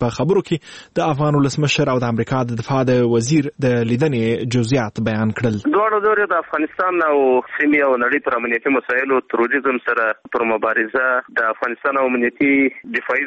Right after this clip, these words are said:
Speaker 2: ځواکونو د تمویل او تجهیز او په بېلابېلو برخو کې، آه، د دواړو هیوادونو ترمنځ پر همکاریو باندې بحث او خبرې وکړې. د امریکا د متحده ایالاتو د دفاع وزیر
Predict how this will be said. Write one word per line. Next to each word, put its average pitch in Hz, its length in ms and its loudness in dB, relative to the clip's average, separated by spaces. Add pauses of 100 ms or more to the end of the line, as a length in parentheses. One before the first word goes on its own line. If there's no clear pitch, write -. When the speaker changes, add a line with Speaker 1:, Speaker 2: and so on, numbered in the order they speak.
Speaker 2:
ځواکونو 131 460 2
د 120 160 -2
تمویل 131 300 0
او - 20 0 (100)
تجهیز 131 460 -2
او - 100 2
په 117 160 2
بېلابېلو 117 480 0
برخو 139 380 0
کې، 147 100 0 (300)
آه، 110 260 0
د 123 240 2
دواړو 135 280 2
هیوادونو 127 520 2
ترمنځ 139 200 0 (120)
پر 117 140 0
همکاریو 117 580 -2
باندې 107 720 0
بحث - 240 -4
او 101 80 4 (460)
خبرې 104 340 0
وکړې. 101 280 -2 (180)
د 156 100 0
امریکا 151 340 0 (140)
د 147 180 2
متحده 143 460 0
ایالاتو 147 380 -2
د 120 120 -4
دفاع 151 240 2
وزیر 143 320 0